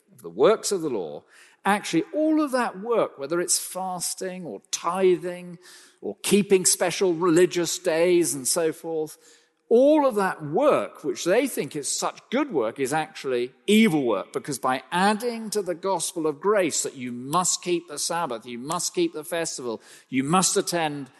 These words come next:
and behave in this way, then you are effectively becoming a worker of evil. Again, it's very strong. And mutilators of the flesh, in talk terms of cutting insults, is the most cutting of the lot.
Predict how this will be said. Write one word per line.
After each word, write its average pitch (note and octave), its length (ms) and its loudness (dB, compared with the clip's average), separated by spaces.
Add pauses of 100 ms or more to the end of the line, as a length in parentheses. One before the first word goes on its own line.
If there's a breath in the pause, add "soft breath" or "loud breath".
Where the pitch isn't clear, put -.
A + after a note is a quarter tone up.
(180 soft breath)
and C#3+ 100 -2
behave D#3 380 2
in D3 160 -4
this E3+ 260 2
way, G#2+ 260 -4 (1400)
then G#2+ 480 -6
you A#2 160 -6
are G2+ 80 -4
effectively F#2+ 460 -12
becoming F2 400 -16
a D#2+ 60 -14
worker E2 340 -14
of D2+ 100 -16
evil. - 360 -20 (1500)
Again, F3 180 -10
it's - 160 -8
very D3+ 400 -10
strong. A2+ 520 -10 (2000 soft breath)
And A#2+ 200 -2
mutilators C#3 640 4
of A2 100 -6
the G#2 100 -10
flesh, D3+ 520 0
in A2 140 -10
talk C3 300 -2
terms A2+ 260 -6
of G#2+ 140 -16
cutting A2 400 -6
insults, A#2 640 -6
is G#2 220 -4
the A#2 120 -8
most A2 300 -4
cutting F2+ 320 -10
of C#2+ 80 -20
the F2+ 80 -12
lot. D3+ 360 2